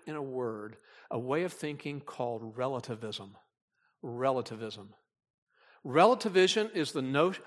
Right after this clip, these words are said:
relativism is the notion that reality and truth are just the result of human constructs. Reality and truth are simply the result of human and cultural interpretations.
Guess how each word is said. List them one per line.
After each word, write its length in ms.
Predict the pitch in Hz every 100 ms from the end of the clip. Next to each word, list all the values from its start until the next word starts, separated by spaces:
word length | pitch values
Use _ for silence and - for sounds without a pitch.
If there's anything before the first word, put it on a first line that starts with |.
| -
relativism 680 | 160 208 208 190 175 185 226
is 160 | 202 131
the 80 | 139
notion 600 | 135 151 180 - 214 214 - -
that 340 | 147 147 135 143
reality 800 | 135 131 139 156 185 202 226 214
and 200 | 127 123
truth 640 | - - 151 202 233 - - _ _ _ _ _ -
are 80 | 143
just 260 | 165 196
the 80 | 185
result 440 | 156 127 160 -
of 100 | 139
human 320 | - 185 175 127
constructs. 920 | - 151 185 - 202 233 - - - _ _ _ _ - -
Reality 540 | 156 156 185 202 214
and 160 | 190 143
truth 500 | - 185 196 240 233 - - - _ -
are 120 | 160
simply 380 | - 196 202 185
the 120 | 160
result 420 | 151 180 190 190
of 80 | 147
human 340 | - 190 196
and 100 | 151
cultural 460 | - 196 196 202 165
interpretations. 1200 | 139 180 175 151 - 175 190 - 233 254 - -